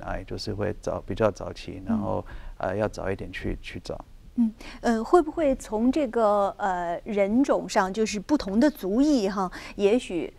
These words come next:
Speaker 2: 呃，这个前列腺癌发病的比例会有一些不同呢？
Speaker 1: 对。
Speaker 2: 比如说白人，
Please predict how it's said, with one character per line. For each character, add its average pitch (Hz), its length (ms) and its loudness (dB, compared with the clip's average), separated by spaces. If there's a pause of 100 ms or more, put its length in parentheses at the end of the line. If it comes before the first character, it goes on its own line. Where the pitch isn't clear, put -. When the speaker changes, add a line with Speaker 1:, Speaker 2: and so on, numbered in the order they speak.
(160)
Speaker 2:
呃， 160 400 2
这 202 160 0
个 165 280 4
前 190 200 0
列 185 100 2
腺 196 220 2
癌 165 200 2
发 180 280 2
病 165 340 -2
的 101 260 2 (200)
比 160 240 0
例 196 180 4
会 190 240 4
有 160 160 2
一 175 140 -2
些 180 240 0
不 180 140 -2
同 160 360 -6
呢？ 175 160 0 (100)
Speaker 1:
对。 113 120 6
Speaker 2:
比 202 120 4
如 202 60 6
说 302 240 4 (140)
白 226 220 6
人， 240 260 2